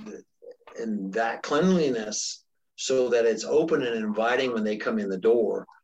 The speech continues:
That's important. Um, that's above what you have in there is how clean you keep it and how well you maintain it. Uh, that you don't have a piece of equipment that's broken for a year,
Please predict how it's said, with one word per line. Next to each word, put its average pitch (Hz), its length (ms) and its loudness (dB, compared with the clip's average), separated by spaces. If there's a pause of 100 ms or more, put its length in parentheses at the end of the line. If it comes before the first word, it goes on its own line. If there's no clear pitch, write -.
(140)
That's - 540 -2
important. 113 720 -2 (160)
Um, 101 580 -2 (420)
that's 127 460 2
above 117 600 2
what 113 340 -2
you 123 220 -6
have 113 400 -2
in 127 220 0
there 95 280 -4
is 113 200 -4
how - 200 -2
clean 131 380 -2
you 104 160 -4
keep 123 300 -6
it 98 160 -2 (360)
and 110 120 -2
how 113 240 2
well 113 420 4
you 104 100 0
maintain 104 600 -2
it. 92 200 -10 (380)
Uh, 101 400 0
that 101 220 -6
you 123 80 -6
don't 123 240 0
have 120 180 0
a 110 80 0
piece 113 240 -2
of 104 80 -4
equipment 107 460 0
that's 98 200 -4
broken 110 480 2
for 101 480 -2 (280)
a 120 80 -2
year, 110 400 -2